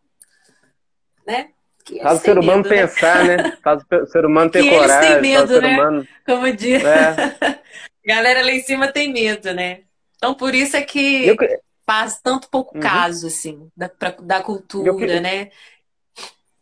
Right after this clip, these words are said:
Speaker 2: Uhum. Eu fiz questão de criar esse projeto, né, do Papo Cultural e Sarau Cultural, pra me concentrar numa coisa que vale a pena.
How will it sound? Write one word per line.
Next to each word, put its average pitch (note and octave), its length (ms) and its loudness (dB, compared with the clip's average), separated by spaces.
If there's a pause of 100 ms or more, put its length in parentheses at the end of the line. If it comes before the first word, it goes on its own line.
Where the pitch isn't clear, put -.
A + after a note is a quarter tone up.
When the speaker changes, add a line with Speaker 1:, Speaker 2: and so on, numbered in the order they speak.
(500)
Speaker 2:
Uhum. D3 280 -8 (160)
Eu F3 120 2
fiz A#3+ 160 0
questão B3 280 2
de A#3+ 100 -2
criar G#3 160 6
esse - 120 -4
projeto, E3+ 560 2
né, D3 100 0
do B2 100 -6
Papo C#3 240 2
Cultural C#3 360 2
e C#3+ 40 0
Sarau C3+ 320 4
Cultural, C#3+ 500 2
pra A3+ 400 2
me A#3+ 500 0
concentrar F#3 540 0
numa G#3+ 260 -2
coisa F#3+ 380 0
que G3 100 -14
vale F#3+ 240 2
a F#3 40 0
pena. D#3 380 -4